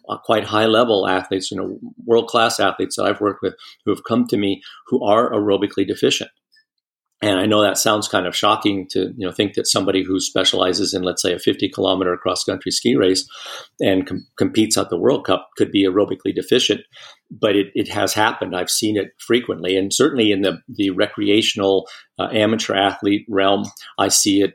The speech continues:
you know, I mean, I would guess eighty to ninety percent of the people that <clears throat> come to us for coaching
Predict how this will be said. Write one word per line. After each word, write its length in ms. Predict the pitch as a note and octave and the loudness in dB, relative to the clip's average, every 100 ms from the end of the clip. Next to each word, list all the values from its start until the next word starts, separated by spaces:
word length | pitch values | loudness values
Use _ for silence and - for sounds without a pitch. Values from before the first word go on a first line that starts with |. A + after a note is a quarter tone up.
| _ | _
you 120 | - | -14
know, 560 | F2+ E2 _ _ _ - | -12 -14 _ _ _ -10
I 40 | |
mean, 180 | F2+ E2+ - | -8 -10 -2
I 140 | G#2 | 0
would 180 | G#2 G2+ | 2 0
guess 460 | - G2 - - - _ _ _ _ _ _ | 0 0 0 -4 -10 _ _ _ _ _ _
eighty 540 | B2+ A#2+ A2+ A2 A2 - | 2 2 2 0 -2 -6
to 100 | G#2 | -8
ninety 300 | G#2 A#2 A2 | -6 -6 -6
percent 320 | - - A#2+ | -2 0 0
of 20 | |
the 80 | G2 | 2
people 220 | A#2+ G#2 | 2 2
that 560 | G2+ F#2 - - C#3 F#2+ | 2 0 -6 0 0 2
<clears throat> 0 | |
come 240 | B2 A2 | 0 0
to 380 | G#2 A#2 G#2+ G#2 - - | 0 2 2 0 -4 -2
us 240 | A#2 G2 | 0 2
for 120 | - | -2
coaching 520 | A2+ A#2+ A2 A#2 G2+ | -2 0 0 -2 -4